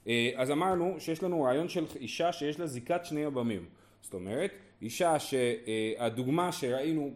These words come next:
בעבר, בפרק שלישי, היא שיש, אה, שלושה אחים, אה, ראובן, שמעון ולוי. ראובן נפטר, שמעון לא ייבם את, אה, את אשת ראובן, אלא עשה מאמר באשת ראובן, הוא רק עשה מאמר. מה זה מאמר? אמרנו, זה סוג של קידושין כאלה,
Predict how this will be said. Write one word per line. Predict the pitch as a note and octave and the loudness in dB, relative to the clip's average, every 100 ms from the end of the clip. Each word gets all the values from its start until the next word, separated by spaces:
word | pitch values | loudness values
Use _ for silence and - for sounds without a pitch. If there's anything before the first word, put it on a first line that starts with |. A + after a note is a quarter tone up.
| A#2 | -6
בעבר, | A2 A2 B2 C3+ | -2 0 4 2
בפרק | G2+ D3 C#3 - | 2 0 0 -2
שלישי, | A#2+ A#2 E3+ E3 - - - _ | -6 0 0 0 -4 -18 -20 _
היא | B2 B2+ C3 | -6 -4 -6
שיש, | - C3+ D3+ D3 | -4 0 0 2
אה, | B2+ A2 | 0 0
שלושה | - G#2 C#3+ G#2+ | -2 2 6 6
אחים, | - D#3 G3 - - - - | 6 2 2 -4 -12 -16 -4
אה, | G#2 G#2+ A2 | 2 2 2
ראובן, | A2+ D3 | 2 2
שמעון | C3+ A#2+ C3 A#2+ | 0 -2 0 0
ולוי. | A2 G2 B2+ F3+ F#3 - - - | 0 2 2 0 0 -12 -20 -6
ראובן | A2+ A#2 B2+ D#3+ | -2 2 4 4
נפטר, | C3+ - C3+ D#3+ G3 - | 2 4 6 6 4 -8
שמעון | - C3+ C3+ D#3+ F3 B2+ - A2+ | -8 0 0 2 2 2 -2 0
לא | D3 | 0
ייבם | G#3 E3 D#3+ D3+ C3+ | 0 2 2 4 2
את, | B2+ | -2
אה, | B2 B2 B2+ B2 A#2+ C3+ | -4 -2 -2 -2 -2 -6
את | B2 | -6
אשת | A#2 A#2+ | -6 -4
ראובן, | B2 A#2+ D3+ | -4 2 2
אלא | D#3+ B2+ | 2 2
עשה | A#2 - D#3+ | 2 4 2
מאמר | D#3 C3 C3+ D#3+ B2 | 2 2 6 6 6
באשת | G#2+ G2+ G#2+ G#2 | 4 -2 -4 -6
ראובן, | F#2+ F2+ A2 D#3 | -6 -2 0 0
הוא | C#3 | 2
רק | B2 B2+ | 0 0
עשה | B2 | -2
מאמר. | A2+ G2 A#2 D3 B2+ | 0 0 2 0 0
מה | A#2+ | -2
זה | B2 | -2
מאמר? | A2 G2+ A2+ A#2+ | 0 0 2 2
אמרנו, | G2+ A#2+ G#2+ | 2 0 -2
זה | F2+ | -6
סוג | - A#2 | -10 -12
של | G#2 G2+ | -10 -10
קידושין | G2 E2+ G2 D#3+ F3 | -10 -12 -4 -2 0
כאלה, | F#3 F#3 G3+ | 4 4 4